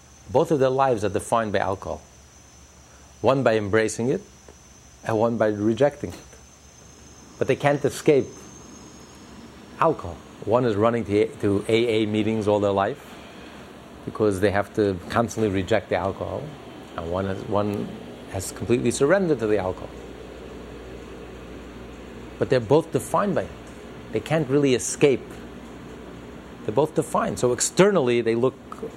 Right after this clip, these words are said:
like diametrically opposed, but the truth is, at the core level, they're really two sides of the same coin. So too, finite and infinite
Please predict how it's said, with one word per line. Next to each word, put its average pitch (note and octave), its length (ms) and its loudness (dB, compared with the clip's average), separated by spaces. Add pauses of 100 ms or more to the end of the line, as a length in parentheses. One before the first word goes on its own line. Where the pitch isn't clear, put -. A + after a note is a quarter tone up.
(440)
like - 280 -8
diametrically A#2+ 600 0
opposed, B2 420 2
but G#2 100 -2
the G#2+ 60 -4
truth D#3+ 340 -2
is, D3 280 4
at A#2+ 100 -2
the - 60 -6
core D#3+ 260 4
level, D3+ 420 4
they're B2+ 100 4
really C3+ 460 4 (160)
two C#3+ 80 -6
sides C3+ 280 -4
of A#2 80 -4
the A#2 60 -8
same A#2+ 240 -6
coin. - 200 -6 (960)
So E3 200 4
too, D#3+ 320 2
finite E3+ 600 4
and C#3+ 140 4
infinite B2 480 2